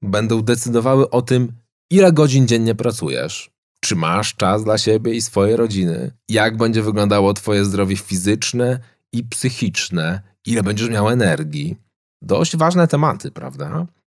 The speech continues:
Dlatego może warto świadomie kierować tym, w jaki sposób wykorzystujesz swój czas oraz energię, którą masz każdego dnia. W jakie działania inwestujesz każdy cenny dzień twojego życia? Jak wygląda twój kalendarz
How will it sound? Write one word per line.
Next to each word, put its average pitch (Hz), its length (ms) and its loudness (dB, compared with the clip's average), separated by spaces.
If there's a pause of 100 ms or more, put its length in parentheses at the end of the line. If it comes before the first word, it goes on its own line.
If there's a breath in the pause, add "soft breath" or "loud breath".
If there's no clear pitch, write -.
(180)
Dlatego 113 420 2
może 117 280 2
warto 135 360 0
świadomie 117 460 0
kierować 104 580 0
tym, 69 220 -8
w - 60 -8
jaki 156 260 -2
sposób 98 480 -2
wykorzystujesz 92 640 -4
swój 120 280 -4
czas - 420 -8
oraz 85 300 -8
energię, 90 540 -2
którą 90 240 -14
masz 85 220 -6
każdego 85 500 -4
dnia. 127 400 -6 (460 soft breath)
W 92 160 -6
jakie 135 280 2
działania 85 800 2
inwestujesz 95 920 0 (100)
każdy 120 500 -2
cenny 104 580 -2
dzień 78 280 -4
twojego 80 420 -8
życia? - 500 -12 (680)
Jak 87 200 -4
wygląda 95 420 0
twój 110 220 -6
kalendarz 78 720 -6